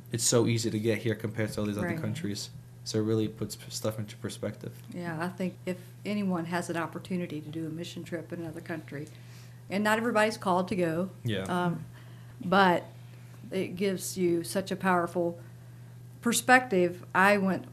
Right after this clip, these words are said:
Speaker 2: one of the first Guatemala trips,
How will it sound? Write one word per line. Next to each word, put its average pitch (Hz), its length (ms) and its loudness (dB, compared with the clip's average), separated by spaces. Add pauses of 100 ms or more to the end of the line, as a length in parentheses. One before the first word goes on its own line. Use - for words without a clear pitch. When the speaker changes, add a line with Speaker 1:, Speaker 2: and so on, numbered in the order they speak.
(480)
Speaker 2:
one 196 220 0
of 175 80 2
the 165 80 -6
first 196 320 -2
Guatemala 160 480 0
trips, - 500 -4